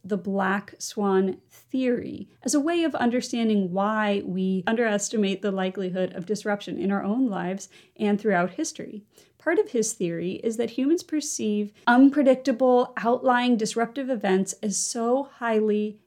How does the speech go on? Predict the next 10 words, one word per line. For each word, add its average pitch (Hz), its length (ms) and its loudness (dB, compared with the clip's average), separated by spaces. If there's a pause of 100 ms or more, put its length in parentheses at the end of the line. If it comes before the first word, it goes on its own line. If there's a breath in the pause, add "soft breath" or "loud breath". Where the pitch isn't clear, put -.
improbable 196 920 -4 (380)
that 214 100 4
we 220 160 -2
almost 226 440 0
always 233 460 6
fail 196 280 2
to 214 120 -2
make 196 320 -2
contingency 220 560 -2
plans. - 580 -8